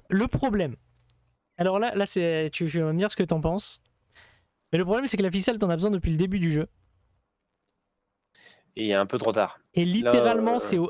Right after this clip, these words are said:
Speaker 1: endgame qu'on te dit : « Ah non, mais en fait, si tu mets de la ficelle dans un, si tu mets de la fibre dans un rouet, ça fait de la ficelle. » Là,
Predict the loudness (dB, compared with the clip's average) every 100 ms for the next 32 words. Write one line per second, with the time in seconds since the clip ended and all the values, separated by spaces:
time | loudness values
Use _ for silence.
0 | 0 0 0 0 0 -2 0 0 -2 0
1 | 0 0 0 0 -2 -4 -2 0 0 0
2 | -2 -2 -2 0 0 0 0 -2 -4 -12
3 | -8 -2 0 2 0 0 0 0 0 0
4 | 0 0 0 -2 0 -2 0 0 -2 -4
5 | _ _ -20 _ _ _ _ _ _ _
6 | _ _ _ -16 -4 0 0